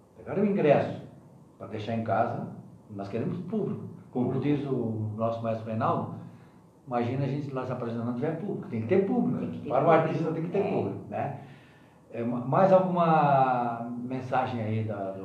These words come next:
Speaker 1: do
Speaker 2: Não, os, os, os nossos colegas que eu já citei, deixando sempre um abraço a todos que passam por aqui e participam conosco.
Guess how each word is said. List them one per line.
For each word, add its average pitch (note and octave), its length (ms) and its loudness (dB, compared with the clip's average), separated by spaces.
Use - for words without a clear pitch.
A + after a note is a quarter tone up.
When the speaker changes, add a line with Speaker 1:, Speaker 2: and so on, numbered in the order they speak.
Speaker 1:
do F3+ 100 -12
Speaker 2:
Não, C3 840 4
os, - 280 -6
os, A#2+ 540 -6
os A#2+ 200 -6
nossos B2+ 340 0
colegas B2+ 440 4
que C3 60 -2
eu A#2+ 60 -4
já C3 160 0
citei, C#3 340 0
deixando A2+ 340 -4
sempre B2 360 -4
um B2+ 200 -4
abraço A2+ 420 2
a A#2 80 -4
todos A2+ 340 -2
que A2+ 440 -8
passam A2+ 380 4
por A2+ 160 0
aqui A#2 460 -2
e G#2+ 120 -6
participam A2+ 540 -2
conosco. A2 460 -8